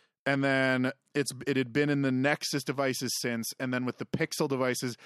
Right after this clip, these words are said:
they removed it. Um, and Samsung still has it, I think, but it was one of those things where now it's only in their flagship phone, and that's it.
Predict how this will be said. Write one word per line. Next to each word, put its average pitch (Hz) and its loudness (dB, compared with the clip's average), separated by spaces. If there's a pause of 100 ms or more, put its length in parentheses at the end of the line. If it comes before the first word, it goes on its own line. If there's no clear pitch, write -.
(200)
they 127 2
removed 123 2
it. 101 -6 (580)
Um, 123 2 (580)
and 127 2 (360)
Samsung 180 2
still 180 2
has 151 2
it, 170 0 (120)
I 139 2
think, 175 -2
but 147 0
it 147 -2
was 139 0
one 151 2
of 156 0
those 156 2
things 147 0
where 135 4 (260)
now 143 2
it's - 0
only 151 2
in 139 0
their 123 2
flagship 120 -2
phone, 90 -8 (500)
and 120 2
that's 110 -2
it. 95 -4